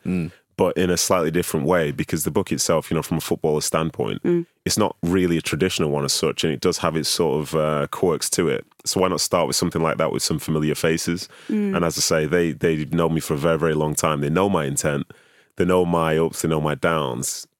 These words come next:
Speaker 2: but then they also would do anything in the world for me. So, you know, that's a real privileged position to be in, and I think they did a very good job, to be fair.
Speaker 1: It really comes through, actually, the warmth there, which I
Speaker 2: Yeah.
Speaker 1: suppose is why M-, Micah feels comfortable slating your technique in a,
Speaker 2: Yeah,
Speaker 1: in an
Speaker 2: right.
Speaker 1: intro that's meant to
Speaker 2: Yeah,
Speaker 1: praise you.
Speaker 2: I know, I know. You call me boring as well, you know what I mean? Like,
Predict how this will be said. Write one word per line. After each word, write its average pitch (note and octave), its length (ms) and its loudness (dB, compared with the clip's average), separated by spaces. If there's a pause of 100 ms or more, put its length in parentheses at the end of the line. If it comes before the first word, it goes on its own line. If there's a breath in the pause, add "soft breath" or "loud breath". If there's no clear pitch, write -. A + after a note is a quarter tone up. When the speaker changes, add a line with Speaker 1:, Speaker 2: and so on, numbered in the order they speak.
(120)
Speaker 2:
but D#2+ 100 0
then D#2 100 0
they D#2+ 80 2
also E2 360 0
would D2 300 -2
do D#2+ 120 2
anything D2+ 280 -2
in C#2+ 80 -2
the D2 60 0
world D#2 200 0
for D#2 120 -4
me. D2 140 0
So, C#2 360 -2 (160)
you D#2 60 -2
know, D#2 100 0
that's D#2 220 0
a - 20 0
real D#2 180 2
privileged D2+ 360 -4
position D2 280 -2
to - 60 -8
be D#2 160 0
in, C#2 100 -2
and C#2 280 -4
I - 40 -10
think D#2 180 -4
they C2+ 40 -4
did D2 140 -6
a - 20 -4
very C#2+ 160 -2
good - 160 -6
job, C2 180 -4
to - 100 -14
be - 80 -10
fair. - 160 -6
Speaker 1:
It E3 140 2
really D#3+ 200 2
comes B2+ 280 -2
through, A#2 220 2
actually, - 220 -2
the E2+ 100 -2
warmth F2+ 440 0
there, - 200 -2 (100)
which F#2+ 140 2
I D2+ 60 4
Speaker 2:
Yeah. C#2 80 0
Speaker 1:
suppose F#2+ 260 2
is F2 120 -2
why E2+ 240 2 (100)
M-, F2+ 160 -2
Micah E2+ 340 0
feels D#2+ 220 -2
comfortable D#2+ 440 -4
slating E2+ 460 -2
your E2 120 -2
technique - 360 0
in F3 60 4
a, F#3 40 4
Speaker 2:
Yeah, C3+ 380 4
Speaker 1:
in - 140 4
an - 60 4
Speaker 2:
right. D3+ 180 4
Speaker 1:
intro B2+ 320 2
that's - 180 0
meant A2 200 2
to - 80 2
Speaker 2:
Yeah, G1+ 100 0
Speaker 1:
praise G#2 280 2
you. - 120 2
Speaker 2:
I A#2 100 4
know, G2 380 4
I A#2 80 4
know. B2 260 4
You A2+ 140 4
call C3 160 4
me B2+ 80 4
boring G#2 340 4
as E2+ 100 2
well, F#2 280 4
you F#2 100 2
know G2+ 60 4
what G2 100 4
I - 40 4
mean? F2+ 180 4
Like, F2 320 4